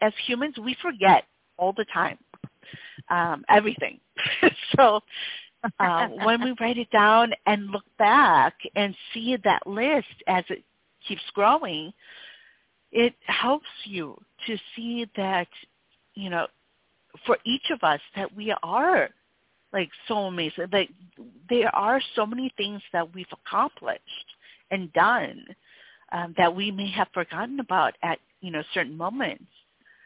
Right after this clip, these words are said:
Speaker 1: Um, so yeah, I want you to keep doing that every single day.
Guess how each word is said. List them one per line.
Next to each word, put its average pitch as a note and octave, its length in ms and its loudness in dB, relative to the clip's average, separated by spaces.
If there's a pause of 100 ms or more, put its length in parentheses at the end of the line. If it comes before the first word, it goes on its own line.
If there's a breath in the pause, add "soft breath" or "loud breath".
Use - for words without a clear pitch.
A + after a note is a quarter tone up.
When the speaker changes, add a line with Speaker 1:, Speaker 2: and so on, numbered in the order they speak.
(200 soft breath)
Speaker 1:
Um, D#3+ 360 -8 (460)
so A#3 100 0
yeah, A3+ 400 0
I F#3+ 80 -2
want G#3+ 240 -6
you A#3 120 -8
to - 160 -16 (120)
keep A#3 200 -8
doing A#3 300 -8
that G3 200 -2
every G#3+ 220 -8 (100)
single G#3 280 -12
day. F3+ 360 -2